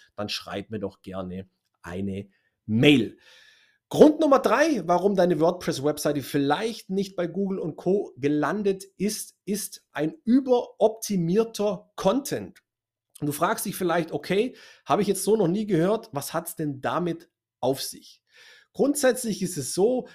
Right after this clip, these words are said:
wenn wir natürlich Inhalte in einer Suchmaschine ausgeben möchten und das natürlich möglichst weit oben auch in den Suchergebnissen, dann müssen wir den Content, also den Inhalt natürlich auch für Suchmaschinen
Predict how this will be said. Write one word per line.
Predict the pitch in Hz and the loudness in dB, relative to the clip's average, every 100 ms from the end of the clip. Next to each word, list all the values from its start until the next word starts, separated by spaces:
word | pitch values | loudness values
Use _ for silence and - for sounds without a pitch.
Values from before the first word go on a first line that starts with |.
| _ | _
wenn | - 110 156 262 | -16 -4 -2 2
wir | 262 | 2
natürlich | 214 185 - 190 185 - - _ - | 2 0 -2 -2 -4 -6 -14 _ -4
Inhalte | 240 220 175 180 185 180 | -2 0 0 -2 -2 -2
in | 170 190 220 | -2 -4 -4
einer | 160 156 | -2 -2
Suchmaschine | 127 175 202 185 147 160 151 - | -4 -6 -2 -4 -4 -4 -4 -2
ausgeben | 190 - - 185 170 143 | -4 -4 -6 -6 -2 0
möchten | 151 - - 202 202 | 0 0 -8 -8 -6
und | 165 123 | -6 -4
das | 131 - | -6 -6
natürlich | 143 143 131 110 | -8 -6 -8 -2
möglichst | 117 170 180 143 - 113 | 0 0 0 -6 -6 -6
weit | 107 110 - | -4 -4 -2
oben | 233 302 277 | 2 2 0
auch | 139 123 | -4 -4
in | 120 | -6
den | 117 | -6
Suchergebnissen, | 123 123 113 107 113 131 - 208 208 - - | -6 -6 -8 -8 -10 -10 -10 -10 -12 -18 -10
dann | 113 | -4
müssen | 120 190 - 196 | 0 0 0 -2
wir | 156 | 0
den | 127 117 | 0 -4
Content, | - 156 208 208 180 - | -4 -2 -2 -4 -6 -6
also | 135 127 | -6 -6
den | 123 - | -8 -4
Inhalt | 165 185 147 147 147 | -2 -2 -2 -2 -2
natürlich | 117 - 143 131 120 | -6 -4 -6 -6 -8
auch | 120 | -8
für | - | -6
Suchmaschinen | 113 - 127 147 139 120 - 127 123 120 | -6 -4 -4 -4 -4 -6 -6 -6 -6 -8